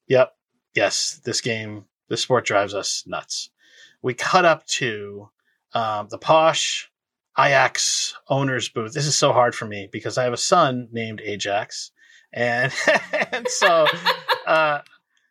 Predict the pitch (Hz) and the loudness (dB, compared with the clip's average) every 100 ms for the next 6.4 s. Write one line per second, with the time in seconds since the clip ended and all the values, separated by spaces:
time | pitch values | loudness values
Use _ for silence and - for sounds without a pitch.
0 | _ 147 160 151 156 170 165 156 - - | _ -2 0 0 2 4 4 2 -2 -8
1 | - - 147 143 139 135 131 131 127 127 | -10 0 2 2 2 2 4 4 -2 -12
2 | _ _ _ _ _ 147 139 131 - 139 | _ _ _ _ _ -4 -2 -2 0 0
3 | 127 - 160 156 151 135 123 139 127 - | 0 0 2 4 4 0 2 2 4 2
4 | - - - 185 180 175 170 160 - 143 | -2 -2 -2 0 0 -2 -4 -6 -8 -6
5 | 123 117 117 117 113 113 - 151 151 139 | -6 -6 -8 -8 -10 -10 0 2 2 -2
6 | 143 131 127 127 | 0 0 -2 -6